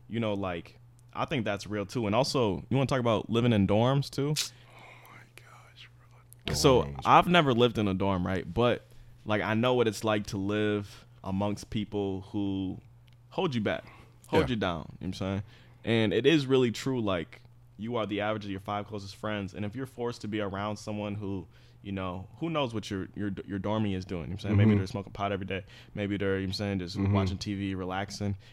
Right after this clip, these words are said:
Speaker 1: It's like, even if that's not you, you can still, that still
Speaker 2: It
Speaker 1: rubs
Speaker 2: still
Speaker 1: off on you.
Speaker 2: affects
Speaker 1: It
Speaker 2: you,
Speaker 1: still
Speaker 2: yeah.
Speaker 1: impacts you.
Speaker 2: Yeah.
Speaker 1: Yeah.
Speaker 2: Yeah.
Speaker 1: And I think most people, they,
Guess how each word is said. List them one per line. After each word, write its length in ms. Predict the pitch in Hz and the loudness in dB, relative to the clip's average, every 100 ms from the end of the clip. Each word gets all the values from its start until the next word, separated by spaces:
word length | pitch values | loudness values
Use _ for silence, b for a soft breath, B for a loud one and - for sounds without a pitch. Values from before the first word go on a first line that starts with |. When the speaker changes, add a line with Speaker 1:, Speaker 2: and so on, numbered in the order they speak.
| b | b
Speaker 1:
It's 220 | 113 - | -6 -2
like, 240 | 113 104 - | 0 -2 -2
even 260 | 160 170 | -4 0
if 140 | 135 113 | -2 0
that's 240 | 113 110 | -2 -2
not 320 | 110 98 - | -4 -4 -4
you, 220 | 104 120 143 - - b b | -4 -4 -8 -12 -20 b b
you 120 | - 120 | -8 -4
can 160 | 117 | -4
still, 560 | 98 - 113 104 95 92 98 - - - | -4 -4 -2 -2 -4 -8 -14 -20 -20 -6
that 140 | 127 - | -4 -2
still 200 | - 143 | 2 6
Speaker 2:
It 40 | 123 | 6
Speaker 1:
rubs 40 | |
Speaker 2:
still 200 | 117 143 | 6 8
Speaker 1:
off 180 | 113 113 | 8 6
on 40 | - | 6
you. 60 | |
Speaker 2:
affects 260 | 117 120 - | 6 6 4
Speaker 1:
It 20 | |
Speaker 2:
you, 40 | 87 | 6
Speaker 1:
still 120 | 170 | 6
Speaker 2:
yeah. 140 | 104 | 6
Speaker 1:
impacts 480 | 110 131 113 87 - | 4 2 -2 -4 -8
you. 80 | 85 | -2
Speaker 2:
Yeah. 260 | 98 107 78 | 2 2 0
Speaker 1:
Yeah. 180 | 104 85 - - - - | -4 -6 -10 -20 -20 -6
Speaker 2:
Yeah. 200 | 117 92 - - - - - - - - - - - - - - - - - - - - b b b - | -4 -2 -6 -18 -20 -20 -20 -20 -20 -20 -20 -20 -20 -20 -20 -20 -20 -20 -20 -20 -20 -20 b b b -2
Speaker 1:
And 540 | 117 120 117 104 - - - - - - - - | 2 4 4 2 0 -12 -20 -20 -20 -20 -6 2
I 100 | 147 | 4
think 420 | 156 131 - - | 8 6 4 -2
most 260 | - 120 120 | 0 2 2
people, 300 | 139 117 113 | 0 2 0
they, 560 | 98 107 104 101 98 | 2 2 2 2 -2